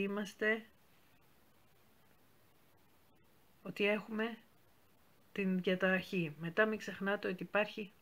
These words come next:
φάσμα στη διαταραχή αυτή. Ε, δηλαδή, λίγο πολύ,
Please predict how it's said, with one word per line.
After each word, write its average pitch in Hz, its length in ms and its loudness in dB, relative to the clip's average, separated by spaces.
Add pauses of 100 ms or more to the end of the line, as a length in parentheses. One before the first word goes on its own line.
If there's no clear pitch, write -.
(140)
φάσμα 180 800 4 (260)
στη - 180 -6
διαταραχή 165 600 -2
αυτή. 156 340 -8 (640)
Ε, 175 640 2 (1160)
δηλαδή, 180 720 4 (2500)
λίγο 214 440 6
πολύ, 202 560 4